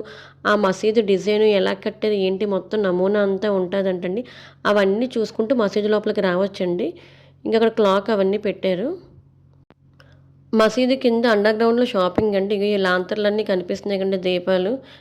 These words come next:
వేలాడేసే దీపాలు, అల్లావుద్దీన్ అద్భుత దీపాలు, జీనీలు మొత్తం అన్నీ ఇక్కడ కనిపిస్తాయండి. అండర్ గ్రౌండ్‌లో ఉంటాయంట. ఆ పక్కనే ఆరో గేట్లోంచే కదండి మనం వెళ్ళాలి, మనం బయటకు వచ్చేసామాట.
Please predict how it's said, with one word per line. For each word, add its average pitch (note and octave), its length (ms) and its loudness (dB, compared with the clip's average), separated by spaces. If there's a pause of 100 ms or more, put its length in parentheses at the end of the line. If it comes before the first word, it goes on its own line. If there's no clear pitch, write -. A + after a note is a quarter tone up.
(140)
వేలాడేసే F#3+ 600 0
దీపాలు, F#3 580 -2 (460)
అల్లావుద్దీన్ F#3+ 560 2
అద్భుత F3+ 280 -2
దీపాలు, F#3+ 440 0
జీనీలు F#3 540 0
మొత్తం F3+ 320 -2
అన్నీ F3+ 220 0
ఇక్కడ G#3 180 -4
కనిపిస్తాయండి. E3+ 840 -2
అండర్ F3+ 300 0
గ్రౌండ్‌లో F#3+ 340 0
ఉంటాయంట. E3+ 520 -4 (520)
ఆ A3 120 -2
పక్కనే A3 400 0
ఆరో G3 260 2
గేట్లోంచే G#3 560 -4
కదండి G3 260 -2
మనం F#3 220 0
వెళ్ళాలి, F3+ 420 -2
మనం C#4 260 0
బయటకు F#3+ 300 -2
వచ్చేసామాట. F3 640 -6